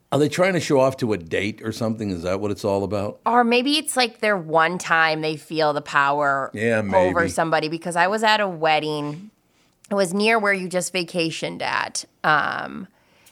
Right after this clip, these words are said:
Speaker 2: it was a, a popular resort.
Speaker 1: Rogers?
Speaker 2: Where, yeah, you were, well, no, we were on that lake. Um, you were just at that lake place.
Speaker 1: Oh, you mean up, up north?
Speaker 2: Yeah.
Speaker 1: Yeah.
Speaker 2: And I was at a wedding there. It was one of my Army friends' wedding.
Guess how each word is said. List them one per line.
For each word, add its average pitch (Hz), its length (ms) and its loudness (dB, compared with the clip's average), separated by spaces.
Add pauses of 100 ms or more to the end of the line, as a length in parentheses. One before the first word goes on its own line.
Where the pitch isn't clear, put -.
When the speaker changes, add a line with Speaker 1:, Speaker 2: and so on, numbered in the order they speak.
(160)
Speaker 2:
it 196 60 -2
was 190 120 0
a, 180 140 4
a 180 160 0
popular 175 400 0
resort. 165 280 4
Speaker 1:
Rogers? 156 320 0 (520)
Speaker 2:
Where, 214 240 -6
yeah, 226 240 2
you 190 100 -4
were, 190 160 0
well, 202 220 0
no, 196 100 2
we 202 220 0
were 220 40 4
on 208 120 4
that 190 160 2
lake. 180 400 -2 (200)
Um, 120 720 -2
you 240 80 -8
were 269 80 -6
just 254 180 -6
at 269 120 -2
that 254 140 -2
lake 294 220 -6
place. - 480 -2
Speaker 1:
Oh, 180 160 6
you 113 140 0
mean 117 120 2
up, 104 220 -2
up 95 380 -4
north? 107 500 -4
Speaker 2:
Yeah. 220 300 4 (320)
Speaker 1:
Yeah. - 220 -8 (100)
Speaker 2:
And 226 120 4
I 220 60 6
was 220 100 2
at 220 140 4
a 226 60 0
wedding 208 300 0
there. 170 180 4
It 151 60 -2
was 170 120 -2
one 180 140 0
of 185 40 0
my 180 140 2
Army 175 260 2
friends' 160 360 -2
wedding. 156 480 -2